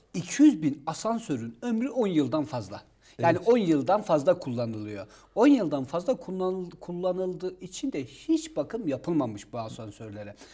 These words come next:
Speaker 1: Bakım yapılmadığı için de çok aşırı bir risk taşıyor. Kırmızı etiket taşıyor.
Speaker 2: Etiket taşıyor
Speaker 1: Evet.
Speaker 2: maalesef. İşte bu
Speaker 1: Buyurun.
Speaker 2: etiket, e, k-, bu iki bin on beş yılındaki uygulamada Sayın Altay, kimlik,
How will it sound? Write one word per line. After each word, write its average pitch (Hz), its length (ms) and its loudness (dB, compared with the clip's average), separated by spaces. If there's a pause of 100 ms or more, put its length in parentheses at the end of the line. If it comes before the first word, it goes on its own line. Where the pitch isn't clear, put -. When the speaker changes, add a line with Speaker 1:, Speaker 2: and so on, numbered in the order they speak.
(180)
Speaker 1:
Bakım 170 280 0
yapılmadığı 151 540 -2
için - 300 -8
de 151 120 -6
çok - 320 -12
aşırı 190 440 -6
bir 165 160 -4
risk - 260 -6
taşıyor. 190 380 -2 (280)
Kırmızı 147 420 0
etiket - 440 -8
taşıyor. 120 320 -2
Speaker 2:
Etiket 135 220 -2
taşıyor 104 360 -6
Speaker 1:
Evet. 101 80 -4
Speaker 2:
maalesef. 175 440 2 (800)
İşte 110 340 -8
bu 160 160 -2
Speaker 1:
Buyurun. 180 200 6
Speaker 2:
etiket, - 640 -4
e, 127 580 -2
k-, - 120 -16 (260)
bu 147 120 -12
iki 139 200 -2
bin 151 80 6
on 156 180 2
beş 151 200 0
yılındaki 151 320 2
uygulamada 185 460 0
Sayın 170 240 -4
Altay, 127 360 -2
kimlik, 165 500 -4